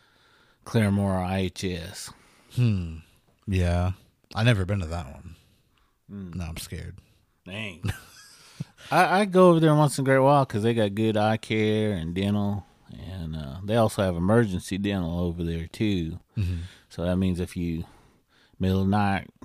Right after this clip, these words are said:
Speaker 1: chomping on something and crack your tooth,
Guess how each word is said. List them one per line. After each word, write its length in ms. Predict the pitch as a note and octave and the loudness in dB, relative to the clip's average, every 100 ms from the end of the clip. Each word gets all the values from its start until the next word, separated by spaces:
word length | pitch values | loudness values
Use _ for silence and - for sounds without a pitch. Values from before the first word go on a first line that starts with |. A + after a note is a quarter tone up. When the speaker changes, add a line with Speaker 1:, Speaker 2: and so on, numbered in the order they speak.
| - | -16
Speaker 1:
chomping 400 | - G#2+ G2+ G2+ | -4 -2 2 2
on 160 | G#2 G#2 | 2 2
something 640 | - A2 G#2 G#2 G2+ F#2+ - _ _ _ _ _ _ _ _ - | 0 0 2 2 0 0 -8 _ _ _ _ _ _ _ _ -14
and 400 | D2+ C#2+ C#2 - | -12 -10 -12 -8
crack 300 | - A2+ - | 0 0 0
your 60 | |
tooth, 580 | G#2 C#3 B2+ G2+ F2+ - | 0 2 4 2 -2 -14